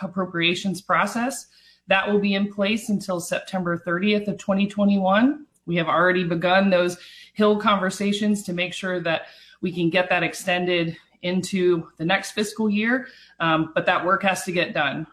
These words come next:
We still need our haulers out there to rem-, to remind their members of Congress that this is a delay that we still need to maintain. The other, um, item in the hours of service space is that we have continued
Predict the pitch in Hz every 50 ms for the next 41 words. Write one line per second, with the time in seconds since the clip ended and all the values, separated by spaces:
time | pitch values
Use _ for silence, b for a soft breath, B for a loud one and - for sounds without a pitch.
0 | - - _ - 180 175 - - - 190 180 185 180 175 175 180 180 175 170 170
1 | B B B B B B B B B - 170 165 175 185 180 180 185 185 185 175
2 | 175 170 180 180 190 180 185 175 - 190 165 160 160 156 - - - - 170 160
3 | 151 151 147 156 165 165 165 165 170 170 175 170 170 170 170 165 170 165 170 165
4 | - 170 165 160 160 160 156 156 - - 147 - - 160 165 160 165 156 147 165
5 | 151 - 160 156 160 156 156 151 151 147 147 - B B B B B B B B
6 | B - 170 165 - - - 196 185 185 180 170 160 - 165 160 151 151 147 143
7 | 160 156 143 135 - - 131 - _ _ _ _ _ B B B B B B B
8 | B B B - 208 208 208 202 208 214 214 226 220 214 214 208 B B B B
9 | B B B B B - 196 190 190 170 - 180 196 202 202 202 202 190 185 -
10 | - 180 190 196 190 170 170 170 - 202 190 190 196 190 - - 180 175 175 175
11 | 170 165 175 - - 180 185 180 180 175 - - 190 180 175 - 262 285 277 254
12 | 214 185 180 180 175 165